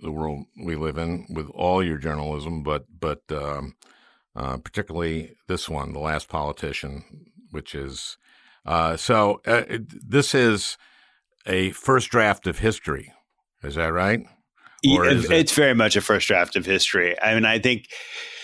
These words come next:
Speaker 2: one of
Speaker 1: You know, once I asked, I'm sorry, I asked Bob Woodward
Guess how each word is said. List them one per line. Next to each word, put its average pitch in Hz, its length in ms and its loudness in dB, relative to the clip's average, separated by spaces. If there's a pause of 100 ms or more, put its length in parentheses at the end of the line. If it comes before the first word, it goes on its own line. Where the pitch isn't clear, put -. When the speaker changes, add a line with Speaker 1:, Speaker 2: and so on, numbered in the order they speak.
(480)
Speaker 2:
one 143 400 6
of 131 200 6
Speaker 1:
You 127 60 6
know, 127 180 6
once 147 320 4
I 123 160 6
asked, 113 320 4
I'm 117 120 2
sorry, 92 380 4
I 104 180 6
asked 104 460 0
Bob 95 240 4
Woodward 82 580 2